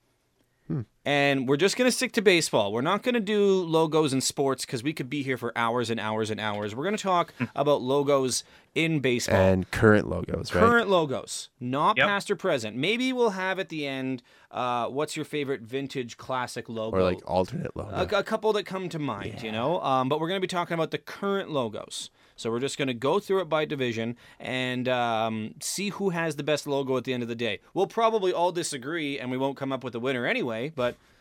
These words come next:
Speaker 2: let's have some fun, shall we? Uh, let's start in the A L East.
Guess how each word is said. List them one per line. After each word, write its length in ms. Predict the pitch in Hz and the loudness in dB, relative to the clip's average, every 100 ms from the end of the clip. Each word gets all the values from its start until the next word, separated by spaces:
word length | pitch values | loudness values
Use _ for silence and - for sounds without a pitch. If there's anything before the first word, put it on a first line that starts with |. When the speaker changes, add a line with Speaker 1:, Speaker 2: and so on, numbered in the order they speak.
| _ _ _ | _ _ _
Speaker 2:
let's 160 | 240 233 | -4 -2
have 160 | 254 | -2
some 160 | 233 226 | -2 -4
fun, 220 | 208 247 | -2 -2
shall 280 | 165 156 147 | -2 0 2
we? 140 | 190 | 2
Uh, 240 | 214 160 165 | 2 2 2
let's 180 | 214 - | 2 0
start 340 | - 202 202 | 2 2 2
in 140 | 185 175 | -2 -2
the 120 | 170 | -2
A 140 | 165 | 0
L 180 | 156 143 | 0 0
East. 400 | 113 - - - | -2 -4 -8 -10